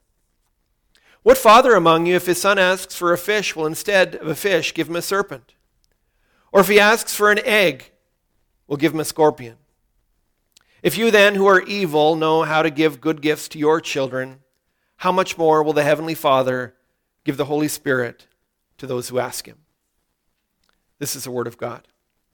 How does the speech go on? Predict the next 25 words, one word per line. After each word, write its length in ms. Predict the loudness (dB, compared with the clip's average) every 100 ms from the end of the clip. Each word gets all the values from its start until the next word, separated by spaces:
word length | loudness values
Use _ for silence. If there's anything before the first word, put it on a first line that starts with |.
| _ _ _ _ _ _ _ _ _ _ _ _ _ _ _ _ _ _ _
Now, 100 | 0
the 80 | 2
scandal 480 | 2 2 2 4 4
of 80 | 6
this 160 | 2
passage 580 | 2 0 0 -2 -4 -4 0
is 420 | 4 4 2 -2
that 220 | -4 -4
God 400 | -2 0 0 -4 -8
invites 600 | -10 -6 -4 -4 -6 -6
us 260 | -2 -2 -4
to 120 | -10
pray 560 | -10 -2 0 0 -2 -8 _ _
shamelessly. 800 | -6 -4 -4 -6 -8 -10 -12 -18 _ _ _ _ _ _ _ _ _ -10
Uh, 140 | -10
he 640 | -10 -12 -8 -6 -4 -6 -10 _ _
is 200 | -2 -2
a 40 |
God 360 | 0 2 4 4
who's 260 | 4 4
not 220 | 2 2 0
particularly 580 | -6 -8 -4 2 2
encouraged 680 | 2 -2 -2 0 2 0 -4
by 360 | 0 2 2 -2 _ _ _
timid, 580 | -2 0 4 6 6 4